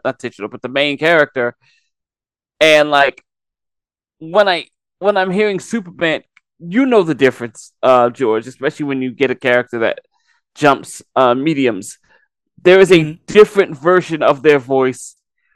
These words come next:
Speaker 1: when you are doing voiceover than when you are just being recorded.
Speaker 2: A hundred percent.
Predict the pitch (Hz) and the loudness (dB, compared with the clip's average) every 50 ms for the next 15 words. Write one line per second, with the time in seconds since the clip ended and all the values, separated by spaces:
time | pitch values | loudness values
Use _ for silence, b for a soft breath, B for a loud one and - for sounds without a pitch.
0 | _ _ _ _ _ _ _ _ _ _ 120 104 123 175 190 190 190 190 180 175 | _ _ _ _ _ _ _ _ _ _ -20 -6 -4 -2 -2 -2 0 2 4 4
1 | 156 151 143 - _ - 165 180 196 190 170 160 143 120 120 143 143 143 147 139 | 4 4 2 0 _ -6 -4 -2 2 4 2 2 2 -2 -2 0 2 2 0 0
2 | - 156 131 127 123 120 120 120 123 131 131 131 135 127 139 143 147 139 131 135 | -2 -4 -2 -2 -2 -2 -2 -2 0 0 0 0 -2 -4 -6 -4 -4 -2 2 4
3 | 135 131 135 - _ _ _ _ _ _ - - 147 135 120 - _ 139 147 135 | 4 4 2 0 _ _ _ _ _ _ -4 -4 -4 -4 -4 -6 _ -2 -2 -2
4 | 120 110 117 - - - - 143 131 113 92 71 52 - - _ _ _ _ _ | -2 -6 -8 -8 -10 -4 -2 0 0 0 0 -4 -8 -12 -14 _ _ _ _ _
5 | _ _ _ _ - _ _ _ _ - 196 190 214 180 156 139 - 139 127 - | _ _ _ _ -20 _ _ _ _ -6 -4 -2 -2 -4 -4 -8 -10 -12 -12 -12
6 | 127 117 113 | -12 -14 -16